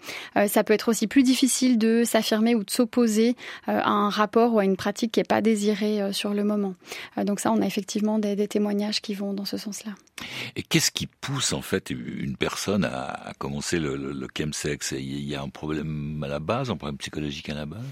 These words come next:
Speaker 1: Alors je dirais pas forcément qu'il y a un problème, hein. Avant tout aussi la, la curiosité, la
Speaker 2: Mmh.
Speaker 1: recherche d'expérience. Euh, parfois quand même aussi pour, euh, aller, euh, surmonter des, des blocages au niveau sexuel, hein. C'était ce qu'expliquait Loïc dans le, dans le
Speaker 2: Exactement, ouais.
Speaker 1: témoignage.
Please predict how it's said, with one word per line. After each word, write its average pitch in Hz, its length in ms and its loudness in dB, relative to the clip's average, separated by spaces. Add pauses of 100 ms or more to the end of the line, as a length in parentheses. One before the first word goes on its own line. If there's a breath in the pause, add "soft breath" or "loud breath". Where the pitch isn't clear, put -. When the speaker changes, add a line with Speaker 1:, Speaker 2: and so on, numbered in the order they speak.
(260 loud breath)
Speaker 1:
Alors 226 120 6
je 220 60 4
dirais 247 220 8
pas 254 100 6
forcément 269 400 4
qu'il - 80 0
y 254 40 4
a 220 60 2
un 226 60 2
problème, 247 480 2
hein. 262 240 6
Avant 220 300 4
tout - 160 2
aussi 247 340 2
la, 214 200 6
la 208 120 2
curiosité, 220 680 2
la 220 100 4
Speaker 2:
Mmh. 202 60 0
Speaker 1:
recherche 220 280 2
d'expérience. 220 800 4 (420 loud breath)
Euh, - 160 4 (120)
parfois 302 420 6
quand 277 160 6
même 254 200 8
aussi 247 380 4
pour, 247 480 2
euh, 214 200 6
aller, 226 520 4
euh, 196 400 4 (180)
surmonter 247 600 6
des, 208 240 4
des 196 120 2
blocages 247 440 4
au 226 40 6
niveau 220 200 4
sexuel, 247 480 2
hein. 240 80 0
C'était 220 200 -4
ce - 80 -8
qu'expliquait 214 440 0
Loïc 220 320 0
dans 214 120 4
le, 214 60 4
dans 214 60 4
le 208 80 4
Speaker 2:
Exactement, 214 160 2
ouais. 214 80 -2
Speaker 1:
témoignage. 226 600 4